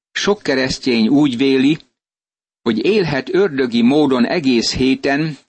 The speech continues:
és még szombat este is, aztán majd vasárnap elmegy az Urat szolgálni. Én is tudom, hogy mi ez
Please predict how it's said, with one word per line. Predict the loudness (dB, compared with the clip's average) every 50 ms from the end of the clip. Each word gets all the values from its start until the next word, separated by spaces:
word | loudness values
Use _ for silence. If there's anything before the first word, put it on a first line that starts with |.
| _ _ _
és | -4 -2 -2 0
még | -2 -2 -2 -2
szombat | -4 -2 -2 0 0 0 0 -2 -2
este | -2 -4 -4 -4 -4 -2 0
is, | 2 2 2 0 -2 -4 -8 _ _ _ _ _ _ _ _ _ _ _ _ _ _ -10 _
aztán | -4 -4 -4 -2 -2 -2 0 2
majd | 2 2 2 2 0 0
vasárnap | 0 -2 -2 0 0 0 -2 0 -2 -2 -4 -2 -2
elmegy | -2 -2 0 0 0 0 0 0
az | 0 0 2
Urat | 2 2 2 0 -2 -2
szolgálni. | -2 -2 0 2 2 0 0 -2 -2 -2 -2 -2 -2 -2 -4 -6 -10 _ _ _ _ _ _ _ _ _ _ _ _ _ _ _ _ _ _ _ _ _ _ _ -4
Én | 0 0 2 4
is | 2 2 2 0 -2
tudom, | 0 0 2 2 2 2 0
hogy | 0 -2 0 2
mi | 2 2 2 2 0
ez | 0 0 0 0 -2 -2 -4 -6